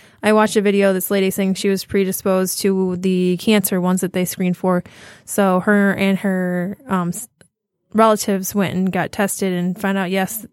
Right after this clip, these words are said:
th-, this is true, what twenty-three and me said, and made them more aware of it, um, and kind of, uh,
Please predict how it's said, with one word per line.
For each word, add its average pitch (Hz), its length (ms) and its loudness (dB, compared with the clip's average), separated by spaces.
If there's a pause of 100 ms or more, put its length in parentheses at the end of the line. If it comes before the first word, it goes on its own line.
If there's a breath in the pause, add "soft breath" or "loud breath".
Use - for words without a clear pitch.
th-, 202 160 -8 (360)
this 208 220 -4
is 190 160 -4
true, 214 300 4
what 190 180 0
twenty-three 190 380 -2
and 185 80 -2
me 185 100 -2
said, 190 360 -4 (460 loud breath)
and 202 260 2
made 190 160 0
them 190 100 -2
more 190 160 -2
aware 196 260 2
of 196 80 -2
it, 190 260 -2 (540 soft breath)
um, 196 540 0 (1000)
and 196 200 2
kind 196 240 0
of, 185 300 -4 (1900)
uh, 233 280 -2